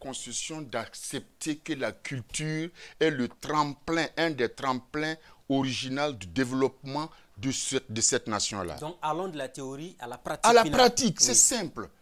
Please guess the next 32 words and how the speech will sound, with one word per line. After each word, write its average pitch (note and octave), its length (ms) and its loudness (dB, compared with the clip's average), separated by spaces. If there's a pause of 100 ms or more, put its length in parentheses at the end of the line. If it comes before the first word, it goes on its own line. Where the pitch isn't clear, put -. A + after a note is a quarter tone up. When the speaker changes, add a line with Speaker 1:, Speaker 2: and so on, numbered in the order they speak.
(300)
Speaker 1:
Quand C4 240 4
on D#3 80 -2 (160)
prend F#3+ 140 4
le D3+ 160 0
ministère C3 460 -2
de A#2+ 60 -10
la A2 120 0
Culture, G#2 440 -12
le E3 120 -8
ministère G#3+ 360 -2
de F3+ 60 -8
la D#3 120 -2
Culture D#3 360 -14
n'est D3 140 -6
pas F3 160 -6
un F3+ 80 -2
ministère D3 420 -6
du B2 120 -14
cinéma, F#3+ 480 -8 (160)
c'est C#3+ 100 -10
pas D3+ 160 -4
un D3 60 -6
ministère C3 420 -6
du G#2+ 140 -12
théâtre, A3 280 -4
c'est A2+ 140 -12
pas C3+ 80 -2
un B2+ 60 2
ministère B2 420 -4
des G#2+ 140 -4
danses B2+ 260 -6
kerba. E3 420 -4